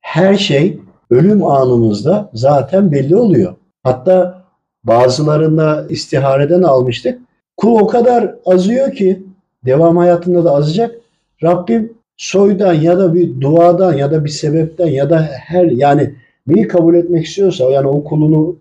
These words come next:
kurtaracak ya, kalan ömrünü günahlarına karşılık satın alıyor ve o kulu daha erken de gidebiliyor. Buna da, böyle de bilgi almıştım.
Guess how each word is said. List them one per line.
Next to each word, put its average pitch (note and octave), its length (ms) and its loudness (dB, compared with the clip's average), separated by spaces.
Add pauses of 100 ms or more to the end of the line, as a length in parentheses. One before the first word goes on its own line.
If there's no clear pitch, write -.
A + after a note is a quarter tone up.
(120)
kurtaracak D#3+ 680 0
ya, G#2+ 200 -2 (360)
kalan A3+ 440 0
ömrünü G3 680 0 (480)
günahlarına G3+ 680 0
karşılık F#3+ 680 -2 (640)
satın G3 420 0
alıyor G#3+ 500 2 (200)
ve F#3+ 120 0
o G3+ 220 0
kulu A#3 440 -2
daha G#3+ 240 2
erken E3+ 440 0
de C#3 40 0
gidebiliyor. A2 640 -2 (400)
Buna E3+ 300 2
da, D3+ 300 0
böyle E3+ 260 2
de D3 140 0
bilgi C#3+ 300 -2
almıştım. A#2+ 640 -2